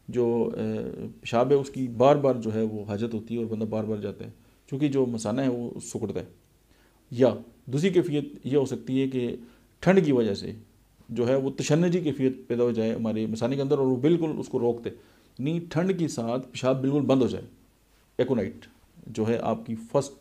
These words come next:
मेडिसिन यहाँ पे बनती है। फिर अगर, अ, मतलब है कि एब्डोमिनल क्रैम्प्स पड़ रहे हैं और, अ, जो बच्चे हैं स्पेशली गर्मी, गर्मी है और गर्मी के साथ उनको जो है इसाल वगैरह स्टार्ट हो गए तो उसकी दवाई भी जो है एकोनाइट है।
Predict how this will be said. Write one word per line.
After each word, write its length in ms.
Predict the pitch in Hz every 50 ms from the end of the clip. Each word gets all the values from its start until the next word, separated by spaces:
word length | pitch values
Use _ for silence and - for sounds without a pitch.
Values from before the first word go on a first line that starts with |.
| _
मेडिसिन 380 | - 113 104 107 107 - 107 107
यहाँ 120 | 104 98
पे 200 | 92 98 92 -
बनती 180 | 92 90 - -
है। 60 | - - - _ _ _ _ _ _ _ _ -
फिर 260 | 151 170 175 170 - - - _ _ _ _ _ _ _ _ -
अगर, 220 | 147 156 170 160
अ, 680 | 135 117 - - - - - - 120 120 123 123 - - - -
मतलब 280 | 110 110 123 120 120 123
है 60 | 117
कि 140 | 120 113 110
एब्डोमिनल 600 | 113 - - 113 113 113 113 120 131 131 131 131
क्रैम्प्स 400 | 131 - 135 135 139 143 139 -
पड़ 180 | - - 113 110
रहे 200 | 104 104 101 98
हैं 180 | 104 104 - _ _ _ _ _ _ _ _ -
और, 300 | - 113 113 113 110 110
अ, 220 | 110 110 110 110 110 - 127
जो 120 | 117 117
बच्चे 260 | 104 113 113 - 151
हैं 100 | 143 131
स्पेशली 340 | 120 - - 131 131 131 127
गर्मी, 480 | 117 113 123 113 120 139 143 143 135 - - - - - _ - -
गर्मी 380 | - 120 117 110 127 143 147 139
है 140 | 127 123
और 160 | 117 113 107 104
गर्मी 280 | 110 113 113 131 139
के 80 | 143 135
साथ 200 | 127 117 113 113
उनको 280 | - 117 113 110 113
जो 120 | 110 110 110
है 140 | 110 - -
इसाल 260 | 110 - 104 107 113
वगैरह 240 | 117 113 110 110 107
स्टार्ट 260 | 110 - 110 107 110
हो 100 | 101 98
गए 100 | 101 101 - - - _ _ - _ _ -
तो 60 | -
उसकी 220 | - - - 175
दवाई 160 | 147 135 127
भी 120 | 123 123 117
जो 140 | 110 110 107
है 60 | 110 - -
एकोनाइट 360 | 117 113 107 101 90 95 90 -
है। 60 | -